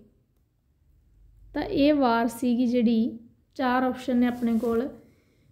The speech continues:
ਹੁਣ ਆਪਾਂ ਇਹ ਦੇਖਣਾ ਕਿ ਸਾਡਾ ਜੋ ਰਾਈਟ ਆਪਸ਼ਨ ਉਹ ਕੀ ਆਵੇਗਾ।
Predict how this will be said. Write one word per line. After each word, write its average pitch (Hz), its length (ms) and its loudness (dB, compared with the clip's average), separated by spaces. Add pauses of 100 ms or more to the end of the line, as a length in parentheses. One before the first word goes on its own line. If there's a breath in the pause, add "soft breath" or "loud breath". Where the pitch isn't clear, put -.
(160)
ਹੁਣ 262 100 0
ਆਪਾਂ 247 200 -2
ਇਹ 277 100 4
ਦੇਖਣਾ 254 440 4
ਕਿ 254 120 -4
ਸਾਡਾ 247 340 0
ਜੋ 254 340 0 (760 loud breath)
ਰਾਈਟ 254 280 2
ਆਪਸ਼ਨ 254 300 -2
ਉਹ 262 140 2
ਕੀ 254 260 0
ਆਵੇਗਾ। 226 540 0